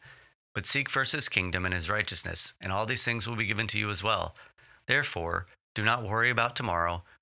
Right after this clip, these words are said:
for tomorrow will worry about itself. Each day has enough trouble of its own." Now, obviously, the, the, the primary thrust and how we normally talk about this is this, is exactly what it says. Like,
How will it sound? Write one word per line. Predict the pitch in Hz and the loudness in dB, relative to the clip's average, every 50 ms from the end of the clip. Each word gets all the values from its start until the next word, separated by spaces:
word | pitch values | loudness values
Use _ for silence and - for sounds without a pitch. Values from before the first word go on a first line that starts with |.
| _ - | _ -6
for | - 95 | -4 -2
tomorrow | - - 101 101 104 107 113 113 113 113 110 110 | -2 0 0 2 2 2 2 2 0 0 -2 -6
will | - 98 90 87 85 | -6 -4 -4 -2 -2
worry | 87 101 104 104 104 104 | 0 2 4 4 4 4
about | 104 98 90 - 95 95 | 2 0 0 2 2 2
itself. | 90 92 - - - 101 92 87 87 - - - _ _ _ _ - - _ _ - | 0 -2 -2 0 0 0 0 0 -4 -8 -14 -20 _ _ _ _ -20 -20 _ _ -4
Each | 131 139 - - - | -2 -2 -2 -2 0
day | - 101 101 95 95 92 95 - - | 0 2 2 2 2 0 -2 -4 -4
has | 107 110 98 92 | -4 -4 -2 0
enough | 95 95 92 - | 2 0 0 0
trouble | - - 98 90 82 87 | 0 0 0 0 0 -2
of | 85 80 | -2 -2
its | 87 - - | -2 -2 -2
own." | 92 90 85 - - - _ _ _ _ _ _ _ _ _ _ _ _ _ - - - - | -2 -2 -4 -6 -10 -18 _ _ _ _ _ _ _ _ _ _ _ _ _ -20 -10 -2 2
Now, | 139 131 123 | 2 4 4
obviously, | 131 147 135 135 117 - - 117 107 104 110 - - _ _ _ _ _ _ - - - - - - | 2 2 2 2 2 2 2 2 2 2 0 -2 -6 _ _ _ _ _ _ -20 -18 -18 -18 -16 -10
the, | - 113 107 104 | -8 -6 -6 -4
the, | 101 95 104 104 - - | -4 -4 -6 -6 -6 -6
the | - - 104 | -6 -6 -6
primary | - - - 120 113 113 107 104 101 95 | -2 2 2 4 4 4 4 4 4 2
thrust | - - - 104 98 95 - - - | 2 0 0 2 2 0 0 -2 -2
and | 95 | 0
how | 98 95 92 | 0 0 0
we | 95 | 0
normally | 95 101 95 90 95 98 | 0 0 0 0 -2 -2
talk | 90 - 92 90 - | 0 0 0 0 0
about | 90 85 87 85 | 0 -2 -2 -2
this | - 90 90 - - | -2 -4 -4 -4 -4
is | 92 82 80 | -6 -6 -4
this, | 87 87 85 - - - - - - - - _ - | -4 -4 -4 -6 -8 -10 -16 -18 -18 -18 -12 _ -2
is | 98 95 90 80 87 - - _ _ _ _ _ - | -2 0 0 -2 -4 -6 -10 _ _ _ _ _ -8
exactly | 110 80 95 101 87 - - 87 | -4 0 0 0 0 -2 -2 -2
what | 85 87 | -2 -2
it | 87 - | -4 -2
says. | - 110 95 82 73 76 | -2 -2 -2 -2 -2 -4
Like, | 82 82 - - | -4 -4 -6 -8